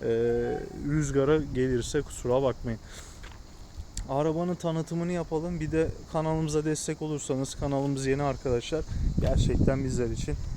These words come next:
güzel olur. Çok hoş olur arkadaşlar. Arabamız bu şekilde. Fiat Egea iki bin yirmi üç model launch paket bir araba bu araba.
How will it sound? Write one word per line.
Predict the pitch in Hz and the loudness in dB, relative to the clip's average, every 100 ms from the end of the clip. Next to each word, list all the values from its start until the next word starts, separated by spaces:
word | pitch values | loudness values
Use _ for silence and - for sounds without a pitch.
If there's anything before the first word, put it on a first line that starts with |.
| - - 131 | -4 -2 -2
güzel | 127 135 | 2 2
olur. | 131 120 139 - - - - - - - - - - - - | 2 2 -2 -2 -4 -2 -2 -4 -6 -10 -10 -14 -10 -8 -2
Çok | 156 139 | 0 0
hoş | - 151 139 139 | 4 4 6 2
olur | 120 117 | 2 2
arkadaşlar. | 113 117 123 120 - 175 - | 0 2 0 0 0 -2 2
Arabamız | 180 175 175 175 165 | 4 4 4 2 0
bu | 170 | -2
şekilde. | - 143 139 127 151 165 | -2 -2 -2 0 0 0
Fiat | 165 156 160 | 0 2 2
Egea | 147 143 147 | 0 2 2
iki | 156 151 147 147 | 2 0 -2 -2
bin | 151 | 0
yirmi | 147 147 156 | 2 0 -2
üç | 151 - | -4 -2
model | 127 131 165 - - - 135 | -2 0 -2 -6 -12 -12 0
launch | 131 147 - | 2 2 0
paket | 131 - 120 - | -2 0 -2 2
bir | 120 | 4
araba | 117 113 110 | 4 2 2
bu | 113 117 | 2 2
araba. | 117 131 | 0 -2